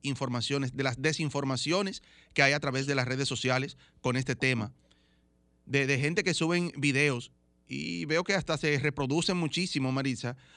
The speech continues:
donde lo que hablan mal de las vacunas, o sea, haciendo ment-, que se ve que es mentira, o sea, videos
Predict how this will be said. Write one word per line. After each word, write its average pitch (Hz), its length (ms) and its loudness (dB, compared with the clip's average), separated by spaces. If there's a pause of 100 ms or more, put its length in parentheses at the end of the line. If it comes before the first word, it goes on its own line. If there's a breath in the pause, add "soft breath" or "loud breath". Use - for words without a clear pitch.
donde 160 280 2
lo 160 100 2
que 160 180 2
hablan 175 320 2
mal 175 400 0 (180)
de 135 120 -2
las 139 60 2
vacunas, 147 300 -2
o - 20 0
sea, 160 200 4
haciendo 147 280 -4
ment-, - 260 -6
que 165 140 0
se 151 80 0
ve 139 140 0
que 185 120 -2
es 156 100 -4
mentira, 151 420 0
o 117 40 -4
sea, 127 120 -2
videos 151 380 0